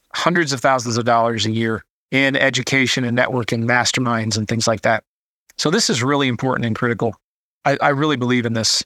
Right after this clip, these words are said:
So again, joe mccall dot com slash workshop. Hope to see you there.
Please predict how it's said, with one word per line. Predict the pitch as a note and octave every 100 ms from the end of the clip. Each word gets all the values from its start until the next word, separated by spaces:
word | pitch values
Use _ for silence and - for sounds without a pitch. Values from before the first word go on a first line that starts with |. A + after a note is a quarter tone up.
| -
So | - E3+ B2+ _ _ _ -
again, | B2+ D#3 C3+
joe | B2+ D#3
mccall | D#3 D3+
dot | D3 C3
com | C#3 C3
slash | - A#2+ -
workshop. | C#3 - C#3+ -
Hope | D3
to | -
see | -
you | B2+
there. | C3 F#3